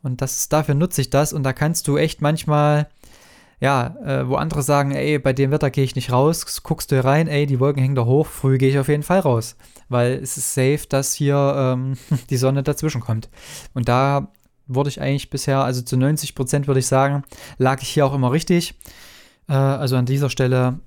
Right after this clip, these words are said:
kachelmannwetter punkt com, da gerne mal vorbeischauen. Äh, Link ist in den Shownotes. Und da würde ich's jetzt auch bei dieser Geschichte belassen. Äh, nächste Woche gibt's das Update zum Dreh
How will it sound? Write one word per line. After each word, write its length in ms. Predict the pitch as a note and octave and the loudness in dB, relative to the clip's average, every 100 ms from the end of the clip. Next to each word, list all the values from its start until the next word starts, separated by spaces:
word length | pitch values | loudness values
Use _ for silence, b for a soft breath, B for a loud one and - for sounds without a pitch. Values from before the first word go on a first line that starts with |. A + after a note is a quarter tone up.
| - | -6
kachelmannwetter 640 | D3 C#3+ C3 B2 C3+ B2+ | -2 0 0 0 0 0
punkt 240 | A#2+ A#2 | -2 -4
com, 300 | - C#3 D3+ - _ _ - | 0 0 0 -6 _ _ -4
da 180 | A#2+ | -2
gerne 260 | A#2+ B2+ C3 | 0 0 2
mal 180 | B2 A#2+ | 0 0
vorbeischauen. 680 | B2 A#2 D3 D#3 D3 D#3 G#3+ | -2 0 0 2 0 0 -2
Äh, 420 | C3+ B2+ B2+ B2+ | -2 0 -2 -2
Link 240 | B2+ D3+ | -2 -2
ist 140 | D3+ - | -4 -2
in 40 | |
den 120 | B2 | -2
Shownotes. 640 | A#2 D3 D#3+ C#3+ F3+ - - B B B B B B B B B B B B B B B _ | 2 2 2 2 0 -4 -8 B B B B B B B B B B B B B B B _
Und 720 | C3+ C#3+ C#3+ D3 C#3+ - - - | 2 4 4 2 0 -2 -4 -8
da 320 | B2+ C#3 C#3 | -4 0 2
würde 180 | C3 D3+ | 2 2
ich's 140 | D#3+ D3+ | 2 0
jetzt 240 | D3 - | -2 -2
auch 180 | C#3+ D3+ | 0 0
bei 420 | C#3 C3 B2+ C3+ B B B B - | 0 2 2 2 B B B B -10
dieser 220 | C#3 D3+ | -4 -2
Geschichte 360 | B2+ - D3+ B2+ | -2 -4 -2 0
belassen. 480 | A#2+ B2+ D#3+ B3 B3 - | 2 2 2 0 -2 -6
Äh, 160 | D3 C#3 | -2 2
nächste 320 | D3+ - D3+ | 2 0 0
Woche 140 | D#3 | 0
gibt's 200 | D3+ D#3 | 0 -2
das 140 | C#3 - | -4 -2
Update 480 | E3 - D3+ D3+ - | -4 0 0 0 0
zum 340 | C#3 B2+ B2 | 0 0 -2
Dreh 440 | - C#3 E3+ G3 | 0 2 4 2